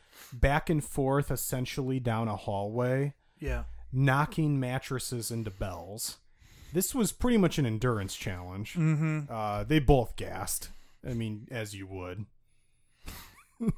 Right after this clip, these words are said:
Speaker 1: So, uh, Kellyanne ends up winning by, like, two.
Speaker 2: Uh-huh.
Speaker 1: She wins, even though she claimed she was sick or something. I don't know. That might have just been, like, a psychological warfare type thing. Make
Speaker 2: Right.
Speaker 1: you think you're,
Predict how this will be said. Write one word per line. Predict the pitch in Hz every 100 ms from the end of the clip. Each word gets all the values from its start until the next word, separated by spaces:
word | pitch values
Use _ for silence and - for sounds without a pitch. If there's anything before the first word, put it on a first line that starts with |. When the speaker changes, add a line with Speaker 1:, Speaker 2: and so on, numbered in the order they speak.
| -
Speaker 1:
So, | - - - 120 113 117 123 _ - - - - - 135 _ _ _
uh, | 156 156 151 151 147 147 143 139 135 131 127 139
Kellyanne | - 262 262 240
ends | 226 196
up | 165
winning | 165 165 196
by, | 175
like, | 147 131 123
two. | - 180 151 202 247 -
Speaker 2:
Uh-huh. | 156 143 165 196 _ _
Speaker 1:
She | - 185
wins, | 175 170 180 - - _ _
even | 180 170 175
though | 160 156
she | - 147
claimed | 139 - 135 135
she | -
was | 131 113
sick | - 120 113
or | 113
something. | - 110 101 110 110 120 _ _ _ _
I | 123
don't | 117
know. | 110
That | 110
might | 127 123
have | 110
just | 107 -
been, | 107
like, | 101 98 98
a | 92 101 - _ _ _ _ _ _ _
psychological | - - 113 104 101 101 110 98 92
warfare | 92 95 - 101
type | 101 107 101
thing. | - 104 101
Make | 98
Speaker 2:
Right. | 147 135
Speaker 1:
you |
think | 131 98 98
you're, | 104 92